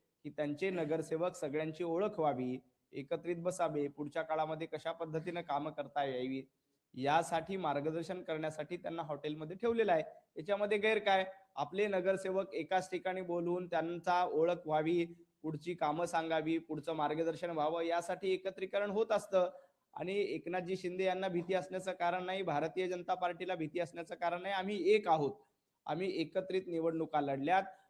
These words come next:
आम्ही येणाऱ्या काळामध्ये जनतेची सेवा देखील एकत्रित करणार आहोत. त्यामुळं कुठेही भारतीय जनता पार्टी एकनाथजी शिंदे यांचे नगरसेवक फोडण्याचा प्रयत्न करत नाही,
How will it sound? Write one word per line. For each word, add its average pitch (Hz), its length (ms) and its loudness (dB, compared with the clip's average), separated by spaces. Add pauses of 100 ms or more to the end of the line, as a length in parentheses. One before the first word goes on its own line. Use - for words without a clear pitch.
(120)
आम्ही 170 300 0
येणाऱ्या 170 320 2
काळामध्ये 165 540 0
जनतेची 160 540 -2
सेवा 160 300 0
देखील 170 320 0
एकत्रित 208 440 0
करणार 170 280 4
आहोत. 143 160 2 (400)
त्यामुळं 180 300 2
कुठेही 196 720 2 (180)
भारतीय 170 500 2
जनता 170 280 0
पार्टी 170 360 0
एकनाथजी 160 360 -2
शिंदे 156 260 -2
यांचे 156 240 0
नगरसेवक 156 560 -2
फोडण्याचा 151 360 -2
प्रयत्न 147 340 -6
करत 143 320 -2
नाही, 135 400 2